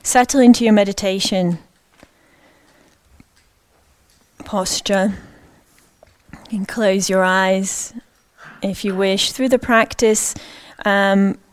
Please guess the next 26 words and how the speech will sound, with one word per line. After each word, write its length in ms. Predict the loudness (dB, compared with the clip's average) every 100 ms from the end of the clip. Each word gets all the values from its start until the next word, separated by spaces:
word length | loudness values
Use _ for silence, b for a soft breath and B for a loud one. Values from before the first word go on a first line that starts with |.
| _ _ _ -2
I'm 120 | 2
gonna 200 | 4 6
leave 240 | 6 4
it 120 | 2 0
a 60 |
little 220 | 0 0
bit 120 | 0 0
open 380 | 0 0 -2 -2
to 120 | -4
you. 300 | -2 -2 -2
If 140 | -6
you 100 | -6
wish 280 | -2 -2 -2
to 120 | -4
work 240 | 0 -2 -2
with 140 | -4
eyes 480 | 0 0 -2 -6 -8 -2
open, 440 | -2 -2 -2 -2
you 120 | -2 -4
can. 560 | -10 -8 -2 -2 -2 -10 b b b b b b -14
It 140 | -8
generally 500 | -2 2 2 0 -2
can 280 | -4 -4 -4
be, 500 | -4 -8 -8 -8 -8
uh, 180 | -8 -4
my, 260 | -2 -2